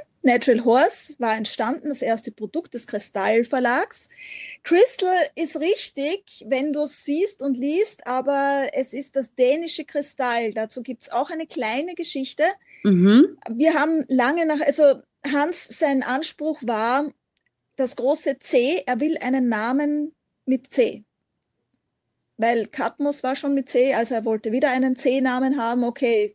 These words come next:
Speaker 1: finde mal einen Namen auf der ganzen Welt mit C.
Speaker 2: Mhm.
Speaker 1: Und daraufhin hat er, äh, nachgedacht, nachgedacht. Und da ist ihm gekommen, dass, äh,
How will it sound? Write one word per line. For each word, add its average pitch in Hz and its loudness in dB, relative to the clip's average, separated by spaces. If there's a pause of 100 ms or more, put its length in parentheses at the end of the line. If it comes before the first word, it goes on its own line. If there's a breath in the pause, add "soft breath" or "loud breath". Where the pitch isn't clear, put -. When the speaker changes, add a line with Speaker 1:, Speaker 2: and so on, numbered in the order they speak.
Speaker 1:
finde 285 4
mal 269 4
einen 240 2
Namen 247 0
auf 226 -4
der 247 -6
ganzen 254 0
Welt 240 0
mit 220 -4
C. 254 4 (640 loud breath)
Speaker 2:
Mhm. 196 6
Speaker 1:
Und 196 4
daraufhin 302 4
hat 277 -2
er, 262 4 (960)
äh, 262 2
nachgedacht, 240 -4
nachgedacht. 214 -6
Und 226 -4 (800)
da 202 0
ist - 0
ihm 285 4 (420)
gekommen, 254 0 (800)
dass, 240 2
äh, 226 0